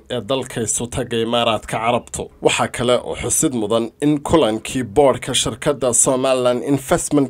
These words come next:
Company, S I C, oo guddoomiyeyaal ama directors ay ka yihiin Doctor Sacad Cali Shire iyo Ambassador Cismaan Badmaax, uu kulankoodii sanadlaha ahaa ka qabsoomay magaalada Dubai. Shirkadda Somaliland Investment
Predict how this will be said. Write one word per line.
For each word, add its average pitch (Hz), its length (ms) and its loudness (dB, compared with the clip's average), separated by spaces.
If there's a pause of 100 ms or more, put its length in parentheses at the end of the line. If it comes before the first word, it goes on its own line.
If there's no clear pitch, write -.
Company, 110 540 2 (200)
S - 380 6
I 135 240 0
C, 117 520 0
oo 85 140 -8
guddoomiyeyaal 113 1040 0
ama 107 220 -4
directors 127 680 0
ay 127 120 -4
ka 160 160 0
yihiin 135 440 0 (240)
Doctor 196 320 4
Sacad 170 300 6
Cali 151 280 4
Shire 117 520 0
iyo 156 220 2
Ambassador 135 800 2
Cismaan 160 380 2
Badmaax, 101 460 -4 (300)
uu 208 120 6
kulankoodii 170 720 4
sanadlaha 127 680 2
ahaa 113 220 -2
ka - 160 -4
qabsoomay 110 640 -2
magaalada 117 580 0 (100)
Dubai. 110 460 0 (160)
Shirkadda 117 640 -2
Somaliland 117 680 0
Investment 131 680 -4